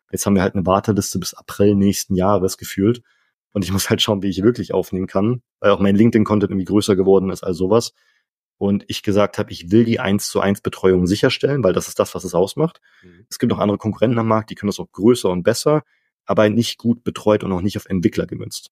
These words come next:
Speaker 1: Deswegen sag ich nur das, gut betreut am Beispiel vom OneCode und eben nicht, dass ich jemand bin, der sagt, "Ich bring dir das bei, ohne es selbst gemacht zu haben",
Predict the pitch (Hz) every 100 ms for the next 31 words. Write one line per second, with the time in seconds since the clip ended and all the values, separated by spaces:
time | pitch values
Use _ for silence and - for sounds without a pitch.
0 | _ - 92 87 85 - 110 127 107 104
1 | - - _ 120 - - 98 92 - 101
2 | 101 95 95 92 - 90 92 101 - 107
3 | 104 - - _ _ 113 98 107 98 104
4 | - 90 92 95 92 90 98 92 - 90
5 | - 95 95 - - 95 95 95 87 98
6 | - 98 123 - 113 110 110